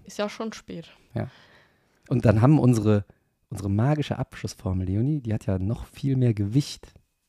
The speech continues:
Speaker 2: Die hat ja noch viel, viel mehr Gewicht, wenn wir, äh, quasi die Hörenden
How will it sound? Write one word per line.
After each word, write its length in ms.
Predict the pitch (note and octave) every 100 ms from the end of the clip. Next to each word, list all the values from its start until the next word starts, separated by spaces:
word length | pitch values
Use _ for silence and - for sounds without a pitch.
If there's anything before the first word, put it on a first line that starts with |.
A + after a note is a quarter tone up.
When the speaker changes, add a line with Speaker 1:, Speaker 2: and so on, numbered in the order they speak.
| _ _ _ _ -
Speaker 2:
Die 60 | G#2
hat 100 | -
ja 60 |
noch 140 | A#2 A#2+
viel, 440 | - F3+ F#3+ F3+
viel 220 | - D3+
mehr 160 | D3 C#3+
Gewicht, 400 | C3+ D3+ - - - _ _ _
wenn 160 | A2+ A2
wir, 300 | A2+ A2 A2
äh, 260 | G#2+ G#2 G#2+ - _ _ _ _ _ _ -
quasi 320 | A2 A2 G#2+
die 140 | G#2
Hörenden 500 | G#2 C3+ B2 A2+ A#2